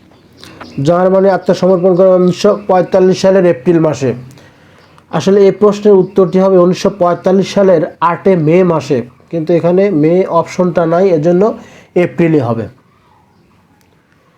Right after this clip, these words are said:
কঙ্গোকে বিদেশি শাসন থেকে মুক্ত করার লড়াইয়ে চিরস্মরণীয় নাম হচ্ছে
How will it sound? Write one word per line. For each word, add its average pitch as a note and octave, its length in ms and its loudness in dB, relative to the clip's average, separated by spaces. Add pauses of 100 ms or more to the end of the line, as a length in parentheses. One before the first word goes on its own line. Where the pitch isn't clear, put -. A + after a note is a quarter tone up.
(600)
কঙ্গোকে G#3 600 2
বিদেশি F#3+ 500 0
শাসন G3+ 420 0
থেকে G3 220 0
মুক্ত F3 340 -2
করার F3+ 360 0
লড়াইয়ে D#3+ 480 2 (120)
চিরস্মরণীয় F3+ 1200 2 (140)
নাম E3 320 0
হচ্ছে F3 380 -2